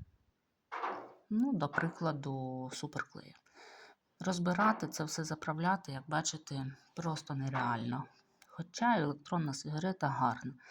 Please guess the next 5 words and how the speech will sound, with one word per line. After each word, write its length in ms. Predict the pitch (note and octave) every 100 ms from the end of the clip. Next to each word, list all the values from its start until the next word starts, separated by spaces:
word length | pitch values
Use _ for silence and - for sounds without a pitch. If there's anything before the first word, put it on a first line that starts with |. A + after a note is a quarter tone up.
| - - - - - - - -
Два 320 | E3 D3+ D#3 D3+
баки, 460 | E3 G#3+ - D3+ D3 - E3 D3
дуже 260 | D3 B2+ A#2+
цікаве 460 | - - B2+ B2+
рішення, 840 | B2+ F#3+ - E3+ D#3 C#3+ C#3+ -